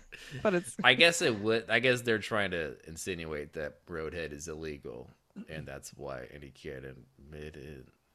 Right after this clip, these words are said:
Speaker 2: under law. I feel like he would still be okay 'cause, you know, he's got ties with the mafia and he's a lawyer. But I don't know. I don't. It's, I didn't think about it that way,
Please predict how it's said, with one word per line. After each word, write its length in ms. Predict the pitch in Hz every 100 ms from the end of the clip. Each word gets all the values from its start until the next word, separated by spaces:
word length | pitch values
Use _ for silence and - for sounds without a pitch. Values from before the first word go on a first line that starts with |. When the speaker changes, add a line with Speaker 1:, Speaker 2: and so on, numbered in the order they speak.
| _ _
Speaker 2:
under 280 | 71 80 76
law. 400 | 67 73 71 71 71
I 40 |
feel 140 | 107
like 60 | 104
he 60 | 95
would 120 | 90
still 220 | - 101
be 140 | 87 73
okay 300 | 76 87 80
'cause, 120 | 80
you 60 | 71
know, 80 | 73
he's 140 | 71
got 200 | 65 60
ties 280 | 80 64 73
with 100 | 69
the 80 | 69
mafia 480 | 71 76 80 69
and 260 | 67 71 73
he's 100 | 71
a 60 | 71
lawyer. 480 | 73 76 69 69 67
But 240 | 67 62 - - _ _ _ _ -
I 80 | -
don't 160 | 113
know. 120 | 147 - - _ _ _ _
I 140 | 92 95
don't. 140 | 76 -
It's, 260 | 92 90 - _ _ -
I 60 |
didn't 180 | 92 82
think 120 | 85
about 140 | 71 65
it 100 | 64
that 160 | 67 57
way, 180 | 55